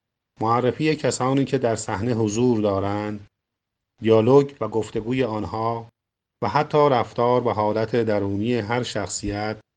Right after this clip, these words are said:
سکانسی از داستان را در برابر خواننده می‌گذارد و سپس به سکانس بعدی می‌پردازد که آغازی دیگر دارد و موضوع دیگر را در پیش می‌کشد و بخش دیگری از داستان را به نمایش می‌گذارد.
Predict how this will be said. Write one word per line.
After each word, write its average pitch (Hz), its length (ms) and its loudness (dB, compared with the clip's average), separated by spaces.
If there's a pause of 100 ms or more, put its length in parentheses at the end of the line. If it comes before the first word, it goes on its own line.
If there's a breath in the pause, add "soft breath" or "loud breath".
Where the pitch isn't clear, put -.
(480)
سکانسی 143 540 -2
از 120 200 2
داستان 110 460 0
را 117 200 0
در 107 180 -2
برابر 98 460 -2
خواننده 98 440 -4
می‌گذارد 85 680 -6 (200)
و 101 40 -4
سپس 120 420 -2
به 120 80 -4
سکانس 110 460 -6
بعدی 101 480 -4
می‌پردازد 87 760 -8 (560)
که - 100 -4
آغازی 127 600 2
دیگر 110 380 0
دارد 117 540 2
و 110 80 -2
موضوع 113 520 2
دیگر 110 360 2
را 110 200 2
در 98 140 0
پیش 101 320 -6
می‌کشد 87 520 -8
و 107 60 -4
بخش 123 280 0
دیگری 117 600 0
از 107 220 -2
داستان 101 440 -2
را 107 180 0
به 101 100 -2
نمایش 95 580 -2
می‌گذارد. 85 640 -8